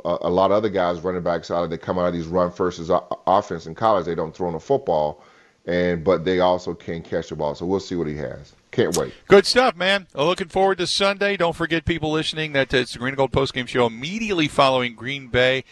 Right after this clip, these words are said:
Speaker 2: and Minnesota. Gary and I are gonna be together again this year, breaking it all down after the game. Look forward to it, pal.
Speaker 1: All right, buddy.
Speaker 2: Talk to you soon. There you go.
Speaker 1: Yep.
Speaker 2: Gary
Speaker 1: Mm-hmm.
Speaker 2: Ellerson joining us on the Schneider Orange Hotline from his palatial estate.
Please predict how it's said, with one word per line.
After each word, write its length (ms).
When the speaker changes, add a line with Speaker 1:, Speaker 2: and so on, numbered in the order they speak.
Speaker 2:
and 220
Minnesota. 480
Gary 320
and 100
I 80
are 80
gonna 160
be 80
together 320
again 300
this 240
year, 180
breaking 420
it 80
all 120
down 260
after 220
the 80
game. 320
Look 140
forward 280
to 100
it, 80
pal. 240
Speaker 1:
All 80
right, 80
buddy. 180
Speaker 2:
Talk 180
to 40
you 60
soon. 400
There 100
you 80
go. 80
Speaker 1:
Yep. 220
Speaker 2:
Gary 240
Speaker 1:
Mm-hmm. 120
Speaker 2:
Ellerson 300
joining 340
us 220
on 140
the 100
Schneider 920
Orange 320
Hotline 420
from 140
his 120
palatial 480
estate. 440